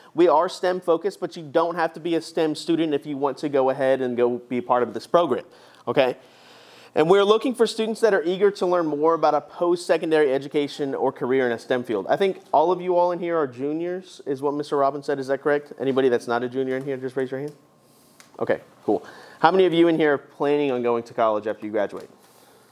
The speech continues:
Awesome, awesome. So, um, and we can talk about that a little bit more later.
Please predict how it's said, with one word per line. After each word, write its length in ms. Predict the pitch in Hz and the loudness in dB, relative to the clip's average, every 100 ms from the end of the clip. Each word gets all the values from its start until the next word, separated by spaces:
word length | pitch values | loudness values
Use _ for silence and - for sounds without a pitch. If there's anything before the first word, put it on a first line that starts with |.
| _ _ _ - - - 214 175 - | _ _ _ -20 -20 -16 -14 -14 -8
Awesome, 480 | - 92 - - - - | -2 -2 -4 -12 -20 -12
awesome. 400 | 90 - - - | -10 -10 -12 -12
So, 300 | - 117 - - - - - | 0 0 0 -10 -18 -16 -2
um, 180 | 101 110 | 2 4
and 80 | 131 | 4
we 80 | |
can 100 | 151 | 4
talk 200 | 151 143 | 4 2
about 140 | 135 127 | 2 2
that 120 | 127 | 2
a 20 | |
little 200 | 120 120 | 0 0
bit 100 | 117 | -2
more 180 | 113 113 | -2 -2
later. 260 | 120 104 | 0 -2